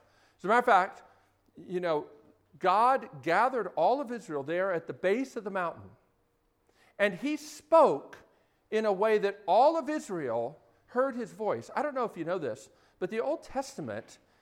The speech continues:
did not just become God's word because it was around for a really long time and people just kind of began to reverence it. No, the reason that we understand this thing called canon, the word means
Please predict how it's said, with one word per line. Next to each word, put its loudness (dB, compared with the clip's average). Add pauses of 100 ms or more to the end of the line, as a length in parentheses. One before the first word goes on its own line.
(120)
did -2
not -2
just -8 (260)
become -6
God's 0
word -4
because -6
it -8
was -8 (240)
around 0
for -2
a 0
really -4
long -4
time -6 (380)
and -8
people -8
just -10
kind -2
of -6
began -6
to -6
reverence -4
it. -10 (280)
No, 4
the -2
reason -2 (220)
that -2
we -2
understand -2 (180)
this -2
thing -6
called -6
canon, -4
the -8
word -4
means -8